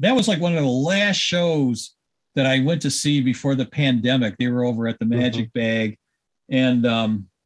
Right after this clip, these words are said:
Speaker 1: uh, so that would be, like, May Earlywine, Lindsay Lou, and, uh, Rachel Davis.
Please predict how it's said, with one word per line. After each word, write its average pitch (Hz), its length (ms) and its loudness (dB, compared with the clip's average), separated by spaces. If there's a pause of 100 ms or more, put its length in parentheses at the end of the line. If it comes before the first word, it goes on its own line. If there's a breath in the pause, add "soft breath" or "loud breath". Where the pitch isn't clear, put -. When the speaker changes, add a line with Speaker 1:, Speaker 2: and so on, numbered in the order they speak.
(280)
Speaker 1:
uh, 104 440 -6 (540)
so 143 160 -4
that 131 80 2
would 120 160 -2
be, 127 120 2
like, 117 200 0
May 127 240 2
Earlywine, 117 840 2
Lindsay 117 260 0
Lou, 117 460 0
and, 101 460 -8
uh, 98 300 -10 (340)
Rachel 139 380 0
Davis. 120 760 -2